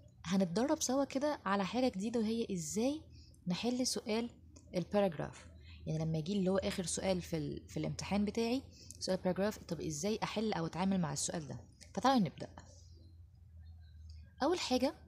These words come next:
عشان أبدأ أحل في سؤال الباراجراف، إن أنا أسيب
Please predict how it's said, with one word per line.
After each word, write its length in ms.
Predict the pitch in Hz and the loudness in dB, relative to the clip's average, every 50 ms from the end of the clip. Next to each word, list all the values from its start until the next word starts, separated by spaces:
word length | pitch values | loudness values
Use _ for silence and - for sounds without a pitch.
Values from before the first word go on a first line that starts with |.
| - - | -10 -4
عشان 280 | 160 160 - - 165 160 - | -2 -2 0 0 0 0 0
أبدأ 320 | 214 226 196 156 143 - - - - - | 0 -2 0 -2 -4 -6 -6 -12 -12 -10
أحل 280 | 143 - 226 226 196 | -4 -2 0 0 0
في 120 | 175 - 151 | 0 -2 -4
سؤال 160 | - - 220 | -2 0 -2
الباراجراف، 640 | 220 - - 208 208 190 196 208 247 - - - - - - - - - - - - - - - - - - - - - | -2 -2 0 -2 0 0 0 0 -2 -2 -6 -12 -16 -20 -20 -20 -20 -20 -20 -20 -20 -20 -20 -20 -20 -20 -20 -12 -4 0
إن 40 | 185 | 2
أنا 140 | 240 311 330 | 2 2 2
أسيب 640 | - 208 185 - - 214 202 175 143 135 - - | 0 0 0 0 0 0 0 0 -2 -2 -6 -8